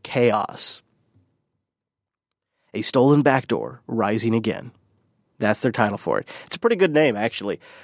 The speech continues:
Uh, and, uh, here's the, uh, here's sort of the, um, dirty secret of this horrible vulnerability called Chaos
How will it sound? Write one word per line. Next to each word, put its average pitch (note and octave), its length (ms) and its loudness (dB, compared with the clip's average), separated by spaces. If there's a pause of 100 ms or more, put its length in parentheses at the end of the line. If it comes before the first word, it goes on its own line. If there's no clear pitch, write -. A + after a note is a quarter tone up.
(120)
Uh, A2+ 440 2
and, A#2+ 640 2
uh, A2 240 4
here's E3 440 2
the, C3 400 2
uh, G2 260 0
here's E3 360 2
sort C#3 340 2
of A2 720 2
the, G#2 400 -4
um, C#2+ 240 -10
dirty B2 220 4
secret G2 440 0
of G#2+ 200 0
this G#2 280 -2 (280)
horrible D3+ 540 4
vulnerability G#2+ 500 2
called G#2 260 -4
Chaos - 540 -2